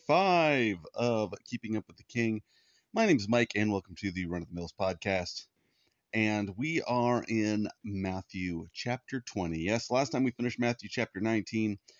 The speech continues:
and, uh, this time we are in Matthew chapter twenty, and I'm going to bring up something that I have brought up many times before, and I'm sure we'll bring up many times in the future, and that is this, that the chapter and verse divisions in the Bible are not divinely inspired.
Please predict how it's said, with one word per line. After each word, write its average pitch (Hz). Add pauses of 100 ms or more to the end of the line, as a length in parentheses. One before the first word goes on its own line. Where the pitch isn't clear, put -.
(320)
and, 101
uh, 143 (760)
this 156
time 202
we 208
are 208
in 196
Matthew 185
chapter -
twenty, 160
and 139
I'm 135
going 180
to 165
bring 143
up 127
something 123
that 107
I 110
have 113
brought 104
up 98
many 117
times 95
before, 147
and 151
I'm 156
sure 160
we'll 151
bring 139
up 131
many 98
times 87
in 87
the 80
future, 82
and 92
that 95
is 85
this, - (340)
that 139
the -
chapter 175
and 131
verse 113
divisions 92
in 135
the 127
Bible 87
are 104
not 98 (140)
divinely 87
inspired. 82